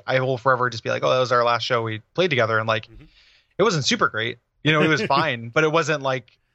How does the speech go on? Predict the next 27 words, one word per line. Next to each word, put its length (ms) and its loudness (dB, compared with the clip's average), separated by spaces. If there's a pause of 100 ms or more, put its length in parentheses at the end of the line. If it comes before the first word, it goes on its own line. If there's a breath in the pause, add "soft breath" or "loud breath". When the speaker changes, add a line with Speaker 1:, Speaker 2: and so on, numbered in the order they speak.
Speaker 1:
the 100 -2
kind 280 -2
of, 340 0
uh, 480 -2
underline 480 0
that 120 -4
I 60 -2
would 100 -6
want. 360 -6 (140)
Speaker 2:
Right. 220 -14 (480)
Speaker 1:
Um, 320 0
so 80 -2
the 60 0
same 180 -2
thing 340 -4
kinda 220 0
happened 220 -2
here, 220 2
where 120 -2
the 80 -6
band 340 0
had 220 -2
their 140 -2
final 200 0
performance, 540 -2
and 120 -2
it 120 -4